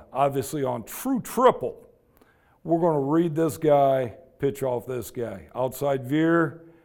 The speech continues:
we're gonna block this guy and read that guy for the handoff.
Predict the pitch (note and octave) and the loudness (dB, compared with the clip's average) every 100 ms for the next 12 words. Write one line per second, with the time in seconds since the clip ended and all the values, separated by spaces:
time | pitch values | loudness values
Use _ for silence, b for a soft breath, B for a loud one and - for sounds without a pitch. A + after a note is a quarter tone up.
0 | B _ C3 C3 B2 A2+ C3+ C#3 C#3 C#3 | B _ -6 -6 -4 0 4 2 0 -6
1 | A2+ C3+ B2+ B2 A#2+ A2 - b b b | -6 -4 0 0 -2 -4 -12 b b b
2 | b _ - A#2+ A#2+ A#2 A#2 A#2+ A2+ A#2+ | b _ -12 -8 -6 -6 -8 -8 -8 -6
3 | B2+ A#2 B2 A#2+ B2+ B2 A#2 A#2+ A#2 A2+ | -6 -2 -2 -2 -2 -2 -2 -4 -6 -4
4 | B2+ A#2+ G#2 D2 | -2 -4 -6 -10